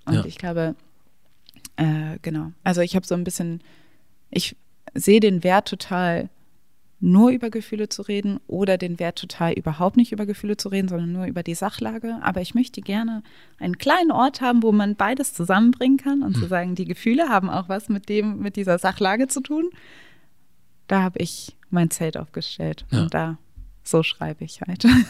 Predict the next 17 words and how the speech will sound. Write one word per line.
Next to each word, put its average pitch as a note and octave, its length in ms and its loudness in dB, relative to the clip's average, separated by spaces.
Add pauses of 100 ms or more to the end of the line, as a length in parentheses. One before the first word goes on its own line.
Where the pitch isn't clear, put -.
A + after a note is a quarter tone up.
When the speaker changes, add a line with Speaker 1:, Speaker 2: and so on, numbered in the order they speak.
(680)
Speaker 2:
Soll, F#2 220 -6 (200)
soll A#2+ 140 -2
man B2+ 100 4
doch A#2 100 2
machen B2 260 2
dürfen. G2 300 -4
Speaker 1:
<laughs> B3+ 60 10 (280)
Speaker 2:
<laughs> C#3 220 4 (1120)
Ähm, A#2 100 2
weil A2+ 100 4
du A#2 80 0
gerade C3+ 260 2
auch B2+ 80 0
noch B2 120 -2
meintest, C3 500 -2
dass, A2+ 260 -4
ähm, A2 320 -6